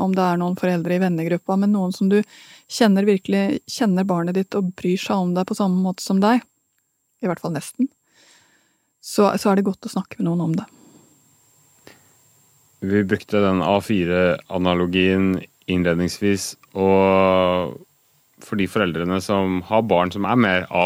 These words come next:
Speaker 2: fire, da, ikke nødvendigvis negativt ment det, da, men som er mer innenfor normalen,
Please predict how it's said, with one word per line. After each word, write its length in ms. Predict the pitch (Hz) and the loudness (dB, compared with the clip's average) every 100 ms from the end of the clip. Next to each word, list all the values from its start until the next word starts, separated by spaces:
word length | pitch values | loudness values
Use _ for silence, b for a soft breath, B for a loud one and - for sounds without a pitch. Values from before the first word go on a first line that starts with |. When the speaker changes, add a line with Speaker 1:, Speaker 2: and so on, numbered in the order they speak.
| 95 | 0
Speaker 2:
fire, 320 | 104 85 92 | -4 0 2
da, 120 | 90 80 B B _ - | 0 -2 B B _ -8
ikke 160 | 104 | -4
nødvendigvis 360 | 92 80 90 92 | -2 0 -2 0
negativt 560 | 92 78 92 - - - | -2 -2 -2 0 0 0
ment 260 | 95 95 95 | -2 -2 0
det, 80 | 104 120 | 2 2
da, 140 | 92 - | 0 -4
men 460 | 95 101 101 92 87 _ - | -2 0 0 -2 -6 _ -8
som 160 | 113 104 | -2 0
er 100 | 120 | 0
mer 220 | 131 135 | 0 0
innenfor 540 | 131 92 82 - 98 92 | 0 -2 -4 -2 -2 2
normalen, 600 | 104 104 85 78 87 | 4 4 4 0 -2